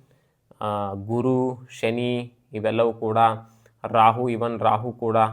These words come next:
ಯಾವುದೇ ಗ್ರಹ ಇರ್ಬೋದು, ಟ್ವೆಲ್ತ್ ಹೌಸಿಗೆ ಲಿಂಕ್ ಆದ್ರೆ ಅದು ಸೇವಾ ಧರ್ಮ ಅಥವಾ ಸೇವಾ ಕಾರ್ಯದಲ್ಲಿ ತೊಡಗಿಸ್ತದೆ ವ್ಯಕ್ತಿಯನ್ನು. ಶ್-, ವಿಶೇಷವಾಗಿ ಶನಿ, ಕೇತು ಬಹಳ ಮುಖ್ಯವಾಗಿ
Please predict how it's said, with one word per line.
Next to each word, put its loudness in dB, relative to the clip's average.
ಯಾವುದೇ 4
ಗ್ರಹ 0
ಇರ್ಬೋದು, 0
ಟ್ವೆಲ್ತ್ 2
ಹೌಸಿಗೆ -2
ಲಿಂಕ್ -4
ಆದ್ರೆ 2
ಅದು -4
ಸೇವಾ 2
ಧರ್ಮ -4
ಅಥವಾ -4
ಸೇವಾ 0
ಕಾರ್ಯದಲ್ಲಿ -4
ತೊಡಗಿಸ್ತದೆ -8
ವ್ಯಕ್ತಿಯನ್ನು. -8
ಶ್-, -18
ವಿಶೇಷವಾಗಿ 0
ಶನಿ, -4
ಕೇತು -6
ಬಹಳ 2
ಮುಖ್ಯವಾಗಿ -6